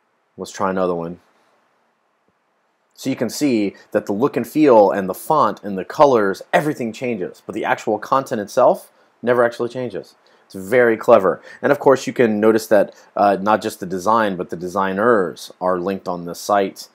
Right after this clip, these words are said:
and you can go check out their stuff. Some of the stuff is absolutely beautiful, and, um, regardless of how you feel about the look or feel of a particular page,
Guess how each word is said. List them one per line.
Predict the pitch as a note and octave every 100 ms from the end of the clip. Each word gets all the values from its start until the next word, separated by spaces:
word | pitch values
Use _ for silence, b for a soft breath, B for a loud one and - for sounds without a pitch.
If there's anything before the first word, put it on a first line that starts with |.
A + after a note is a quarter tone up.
| b b
and | F#2
you | F2+
can | F#2 F#2
go | F#2 G2
check | - G#2+ -
out | F2
their | - -
stuff. | - A2+ - - B B B -
Some | - D3+
of | D3
the | A#2+
stuff | A#2+ G2+
is | F#2+ -
absolutely | - C3 - C3 A2+ G#2+ G2
beautiful, | G2 F#2+ F#2 F2+ F2 E2+ b b -
and, | G2+ G2
um, | G2 F#2+ F#2+ G2+
regardless | G#2+ A2 C#3 E3+ C3+
of | A2+
how | A2 A2
you | G2
feel | - G#2+
about | G2 F#2 -
the | F2+
look | G#2 G#2
or | G2
feel | G#2+ G#2+
of | G2+
a | G2
particular | G2 G#2 G#2 F#2+
page, | F#2+ G#2+ A2 G#2